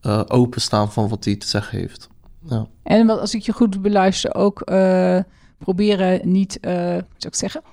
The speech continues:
Speaker 2: oordelend te luisteren.
Speaker 1: Ja, ja, en heel erg vasthouden op protocollen en noem maar op. Eh, eh,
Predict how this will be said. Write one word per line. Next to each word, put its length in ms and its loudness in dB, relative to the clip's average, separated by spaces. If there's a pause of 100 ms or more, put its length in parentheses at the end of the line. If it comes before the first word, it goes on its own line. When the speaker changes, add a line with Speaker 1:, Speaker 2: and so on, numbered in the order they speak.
Speaker 2:
oordelend 760 4
te 120 -4
luisteren. 480 2
Speaker 1:
Ja, 220 4
ja, 200 2
en 120 4
heel 340 6
erg 180 0
vasthouden 440 -2
op 60 -16
protocollen 840 -2
en 160 -2
noem 120 -4
maar 100 -2
op. 300 -6
Eh, 220 -2 (100)
eh, 200 -4